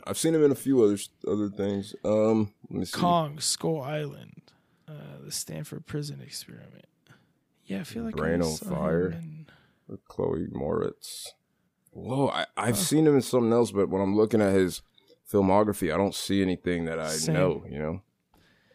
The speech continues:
Speaker 2: Yeah, Me, Earl, and the Dying Girl is the only thing, but I feel like there's another thing that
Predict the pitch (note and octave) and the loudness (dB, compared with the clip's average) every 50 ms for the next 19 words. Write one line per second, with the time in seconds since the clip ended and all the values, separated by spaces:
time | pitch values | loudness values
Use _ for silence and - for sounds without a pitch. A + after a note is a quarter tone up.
0 | _ _ _ _ _ _ _ - - E3+ D#3 C#3+ C3+ C3+ D#3 F3 F#3+ F#3+ G3 G3+ | _ _ _ _ _ _ _ -10 -6 -6 -6 -6 -6 -4 -2 0 0 2 2 2
1 | G3+ G3 F#3+ F3+ D#3+ D3+ D#3+ D#3+ E3+ E3+ D#3 D#3 D3+ C#3+ C#3 D3 C3+ C#3 D3 D#3+ | 2 2 2 0 -2 -2 -2 -4 -2 -2 -2 -4 -4 -4 -6 -10 -10 -8 -8 -6
2 | D#3 D#3 D3+ C#3+ - E3 E3+ E3 D3+ C#3 C#3+ C#3 C#3 C3+ - - D#3+ D#3 D3 - | -6 -6 -6 -6 -6 -4 -4 -4 -6 -8 -10 -10 -12 -10 -8 -8 -6 -6 -8 -8
3 | D3+ D3+ C#3+ C#3 - C3+ C#3+ D3 D3+ D3+ D#3 E3+ E3 E3 D3+ C#3 - - D3 C#3+ | -10 -12 -10 -10 -10 -12 -12 -12 -10 -8 -6 -6 -6 -6 -8 -10 -12 -14 -16 -16
4 | C#3 C3 C#3 C3 C3 C3 C3 | -16 -16 -16 -16 -16 -16 -16